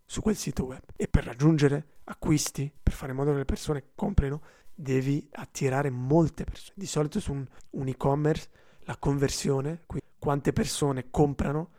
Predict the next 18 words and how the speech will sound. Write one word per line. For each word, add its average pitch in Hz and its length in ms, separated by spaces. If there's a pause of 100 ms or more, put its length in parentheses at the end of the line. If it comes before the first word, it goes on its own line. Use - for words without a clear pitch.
(140)
si - 200
aggira 139 300
dall'uno 147 640
al 139 360 (120)
tre 147 420
per 226 140
cento, 151 400
vuol 135 160
dire 220 140
che - 120
su - 120
cento 165 300
persone, 160 580 (120)
se - 340
va 147 140
bene, 165 260
una 165 320 (380)
acquista, 185 580